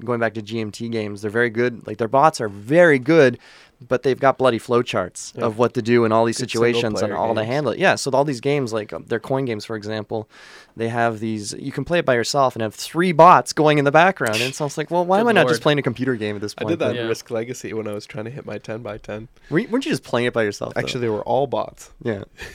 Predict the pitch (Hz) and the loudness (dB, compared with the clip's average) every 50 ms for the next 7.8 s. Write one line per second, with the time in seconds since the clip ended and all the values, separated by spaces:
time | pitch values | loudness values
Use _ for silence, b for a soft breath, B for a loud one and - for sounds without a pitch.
0 | - - 135 - 151 143 143 131 131 131 127 107 101 104 - 196 117 110 - 147 | -12 -8 0 2 4 4 6 6 4 4 4 2 2 2 2 2 2 2 4 2
1 | 156 123 - 156 143 131 - 139 127 117 170 156 - 131 110 120 117 110 107 110 | 4 4 2 2 2 0 0 -2 -2 -2 -2 -4 -4 -4 -2 0 0 2 2 0
2 | 110 113 113 110 107 110 - - 113 110 - 127 - - - 127 120 117 - 117 | 0 -2 -4 -6 -6 -4 -4 -6 -8 -6 -6 -6 -4 -4 -2 -2 -2 -2 -2 -4
3 | 107 104 - - 95 87 110 110 107 - - - 107 110 - - 113 127 123 113 | -4 -4 -6 -8 -8 -8 -8 -10 -10 -10 -8 -10 -8 -10 -10 -12 -12 -10 -8 -8
4 | 113 117 123 120 - - - 120 117 120 117 113 117 113 110 107 104 104 101 _ | -8 -8 -8 -10 -12 -8 -6 -4 -4 -4 -4 -4 -6 -6 -6 -8 -10 -10 -12 _
5 | - - - 156 151 147 135 131 127 127 131 120 127 131 120 107 127 123 120 113 | -4 0 2 4 6 6 6 6 6 6 4 4 2 0 0 0 0 0 0 2
6 | 113 117 120 120 117 - - 101 107 104 113 110 104 - 131 123 113 120 98 101 | 2 0 0 -2 -4 -4 -6 -6 -4 -4 -4 -4 -2 -2 -2 -2 -2 -6 -10 -10
7 | 101 101 - - - 117 107 110 107 113 113 113 113 107 107 | -12 -12 -12 -8 -6 -6 -4 -4 -6 -4 -2 -2 -2 -2 -2